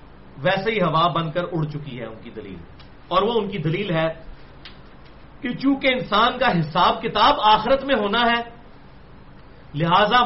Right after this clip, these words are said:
معاذ اللہ، اللہ تعالیٰ پر ظلم لازم آئے گا اگر وہ قبر میں عذاب دے، یہ تو اللہ تعالیٰ کر ہی نہیں سکتا، بغیر حساب کے اللہ تعالیٰ کیسے عذاب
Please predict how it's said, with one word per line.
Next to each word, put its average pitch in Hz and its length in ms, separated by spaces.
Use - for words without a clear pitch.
معاذ 233 240
اللہ، 226 260
اللہ 220 280
تعالیٰ 220 300
پر 233 80
ظلم 285 240
لازم 208 360
آئے 202 200
گا 214 100
اگر 208 180
وہ 208 80
قبر 202 260
میں 208 140
عذاب 175 360
دے، 180 120
یہ 175 180
تو 214 100
اللہ 202 220
تعالیٰ 196 180
کر 185 140
ہی 180 60
نہیں 147 200
سکتا، 131 180
بغیر 170 500
حساب 180 360
کے 269 80
اللہ 247 180
تعالیٰ 226 180
کیسے 196 220
عذاب 160 240